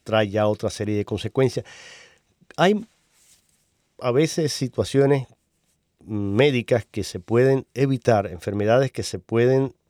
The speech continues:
evitar simplemente con una buena,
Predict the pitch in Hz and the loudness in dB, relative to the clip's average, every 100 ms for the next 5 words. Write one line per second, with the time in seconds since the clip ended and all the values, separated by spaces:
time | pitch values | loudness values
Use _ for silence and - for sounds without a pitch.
0 | _ _ - 123 131 131 110 104 - - | _ _ -4 -2 0 2 0 -2 -18 -20
1 | - - _ _ _ _ - 139 139 143 | -20 -20 _ _ _ _ -2 0 2 2
2 | 123 117 143 - 107 101 110 107 101 107 | 2 2 -2 -4 -4 -2 -2 -2 -2 0
3 | 110 | -2